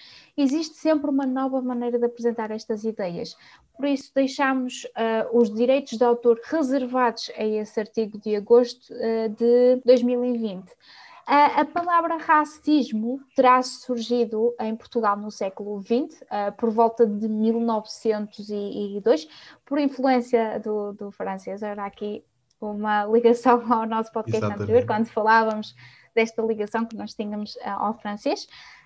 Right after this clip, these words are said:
Speaker 1: eh, dada a exploração política, eh, da noção de raça. Também, eh, apontada outra entrada da mesma palavra pela via inglesa e pela influência, eh, do general norte-americano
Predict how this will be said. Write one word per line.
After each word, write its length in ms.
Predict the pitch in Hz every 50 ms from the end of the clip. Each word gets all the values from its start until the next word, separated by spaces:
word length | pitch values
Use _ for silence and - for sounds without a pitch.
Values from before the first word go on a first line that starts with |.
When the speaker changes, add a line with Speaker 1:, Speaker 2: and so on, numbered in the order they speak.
| _ _
Speaker 1:
eh, 280 | - 285 285 285 285 285
dada 420 | 285 302 294 285 269 294 302 294 -
a 180 | - 247 247 240
exploração 840 | 240 240 - - 240 233 226 226 226 226 226 - - 214 214 220 226
política, 640 | - - - 226 220 214 226 - 240 240 240 - 247
eh, 520 | 240 240 233 - - 220 214 214 220 -
da 160 | 208 214 240
noção 360 | 240 233 226 226 - 254 240 240
de 100 | 240 -
raça. 480 | - - - 214 - - - - 220 - _ _ _ _ _ _ - - - _
Também, 600 | 320 320 330 320 311 330 320 262 226 214 - - -
eh, 140 | 226 226 233
apontada 640 | 226 - 247 240 240 233 277 262 247 233 208 208 208 - - -
outra 560 | - 247 254 240 247 - - 208 196 196 196 - _
entrada 460 | 220 220 220 - 233 226 214 214 208
da 100 | 202 214
mesma 300 | 202 196 202 208 202 208
palavra 340 | - 226 220 220 233 247 247
pela 320 | 240 269 247 240 254 254
via 420 | 233 220 220 247 254 262 285 285 285 -
inglesa 640 | 262 254 247 233 226 214 214 233 233 240 269 277 285 -
e 240 | 233 220 214 208 214 214 -
pela 240 | 220 214 220 214
influência, 920 | 220 214 _ _ - 220 220 220 226 226 233 233 233 - - 233 226 220 - -
eh, 460 | 214 220 214 214 208 208 208 208 202
do 160 | 202 240 254
general 480 | 220 214 233 233 226 214 214 208 214 220
norte-americano 760 | 233 240 233 233 220 202 196 202 - - 220 220 220 226